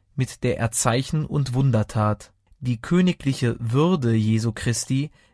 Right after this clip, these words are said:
wird auch in der Offenbarung des Johannes betont. Jesus Christus ist Herr über die Könige auf Erden. Offenbarung eins, Vers fünf.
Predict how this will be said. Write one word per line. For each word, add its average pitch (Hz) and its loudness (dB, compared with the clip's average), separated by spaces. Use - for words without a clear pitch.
wird 131 0
auch 147 0
in 143 0
der 131 2
Offenbarung 120 2
des 135 -2
Johannes 143 0
betont. 104 -2
Jesus 151 0
Christus 165 -2
ist - -6
Herr 185 2
über 143 2
die 127 0
Könige 175 0
auf 139 -2
Erden. 110 2
Offenbarung 127 2
eins, 135 -2
Vers 131 -4
fünf. 113 -4